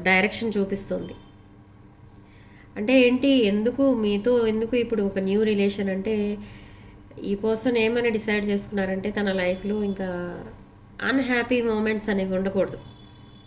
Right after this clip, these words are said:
హ్యాపీనెస్ తప్ప ఇంకేం ఉండకూడదు అని డిసైడ్ అయ్యారు.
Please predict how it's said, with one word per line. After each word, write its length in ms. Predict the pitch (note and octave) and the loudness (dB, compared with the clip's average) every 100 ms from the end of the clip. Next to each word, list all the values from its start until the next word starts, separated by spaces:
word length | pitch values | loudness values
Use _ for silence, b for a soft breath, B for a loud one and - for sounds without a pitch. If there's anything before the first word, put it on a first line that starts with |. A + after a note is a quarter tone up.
| - B B B B - | -20 B B B B -4
హ్యాపీనెస్ 640 | G#3+ A3+ C#4+ C4 C4 C4 - - - | -2 0 4 6 6 4 -6 -10 -6
తప్ప 160 | G3 A#3+ | -2 0
ఇంకేం 340 | A3+ A3 A3 | 0 0 0
ఉండకూడదు 440 | G3+ G3+ F#3+ E3 - - - - - - - - F3 | 0 0 -2 -4 -10 -18 -20 -20 -20 -20 -20 -10 -4
అని 120 | G3+ | -2
డిసైడ్ 320 | G3+ A#3 A3 | -2 0 2
అయ్యారు. 300 | F#3+ E3+ F3 | 0 -2 -8